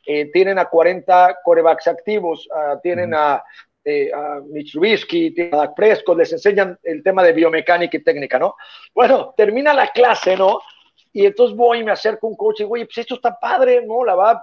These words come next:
Speaker 1: pues, increíble, mil respetos, nunca había visto en una hora y media trabajar así a alguien". Y le digo, "Oye, me interesaría, ¿qué pasaría si algún día tal?". "Ah, no, no, claro, bienvenido, aquí en las formas, mira". Y le digo, "Oye,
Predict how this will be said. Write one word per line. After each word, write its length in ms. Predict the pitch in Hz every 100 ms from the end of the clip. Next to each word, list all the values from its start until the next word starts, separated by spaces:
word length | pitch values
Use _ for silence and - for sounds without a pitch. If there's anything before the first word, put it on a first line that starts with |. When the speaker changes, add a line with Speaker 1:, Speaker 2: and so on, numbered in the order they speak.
| -
Speaker 1:
pues, 100 | -
increíble, 420 | 170 175 170 185 165
mil 160 | 165
respetos, 540 | 165 - 208 240 220 185
nunca 220 | 196 196
había 120 | 180
visto 480 | 185 - 190 185 - _ _ _ -
en 200 | 160 175
una 220 | 190 180
hora 140 | 190
y 60 | 180
media 320 | 185 190 190
trabajar 400 | 156 160 135 175
así 240 | 175 - 185
a 80 | 185
alguien". 280 | 180 165 165 - - _ _
Y 100 | 170
le 140 | 175
digo, 200 | 175 180
"Oye, 180 | 202 202
me 120 | 185 180
interesaría, 920 | 175 180 180 - 196 240 240 233 -
¿qué 120 | 214
pasaría 480 | - 214 208 233 220
si 140 | 202 196
algún 260 | 196 220
día 200 | 220 214
tal?". 160 | 214 214
"Ah, 280 | 202 262 262
no, 240 | 262 269 262
no, 180 | 254 254
claro, 300 | 226 254 240
bienvenido, 420 | 208 190 220 233
aquí 120 | -
en 60 | 208
las 100 | -
formas, 260 | 220 220
mira". 220 | 220 220 - _ _ _ -
Y 80 |
le 60 | 208
digo, 100 | 214
"Oye, 180 | 233